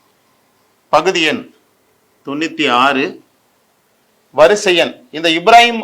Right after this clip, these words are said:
அவங்களுடைய வரிசை என்னங்கிற, என்னங்கிறத கரெக்டா பார்க்கணும். ஆயிரத்தி நூத்தி இருபத்தி ஒண்ணு. இங்க இருபத்தி ரெண்டு இருக்குன்னா, அவருடைய வரிசை எண் வந்து இருபத்தி ஒண்ணா இருந்ததுனால நம்ம இருபத்தி ஒண்ணு வந்து போட்டிருக்கோம். இந்த மாதிரி ஃபார்ம் வந்து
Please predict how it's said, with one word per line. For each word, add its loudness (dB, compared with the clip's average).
அவங்களுடைய 2
வரிசை 0
என்னங்கிற, 0
என்னங்கிறத -2
கரெக்டா 0
பார்க்கணும். -2
ஆயிரத்தி 0
நூத்தி -6
இருபத்தி -6
ஒண்ணு. -4
இங்க -4
இருபத்தி -2
ரெண்டு -2
இருக்குன்னா, 0
அவருடைய 0
வரிசை -2
எண் -4
வந்து -4
இருபத்தி -6
ஒண்ணா 0
இருந்ததுனால 0
நம்ம -2
இருபத்தி -8
ஒண்ணு -8
வந்து -12
போட்டிருக்கோம். -8
இந்த -2
மாதிரி 2
ஃபார்ம் 2
வந்து -4